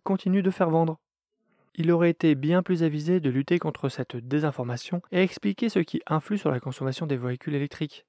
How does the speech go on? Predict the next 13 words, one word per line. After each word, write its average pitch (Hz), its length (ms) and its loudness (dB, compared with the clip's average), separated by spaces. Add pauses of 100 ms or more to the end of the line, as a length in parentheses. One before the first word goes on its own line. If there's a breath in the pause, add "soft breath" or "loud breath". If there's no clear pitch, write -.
(120)
Parler 131 260 2
des 127 140 2
tests 147 480 0
comme 143 180 -4
ceux 147 140 -2
réalisés 143 420 2
par 123 220 -2
la 123 100 -2
chaîne 156 280 -2
E 160 40 4
V 170 240 0
qui 156 180 -6
calcule 165 380 2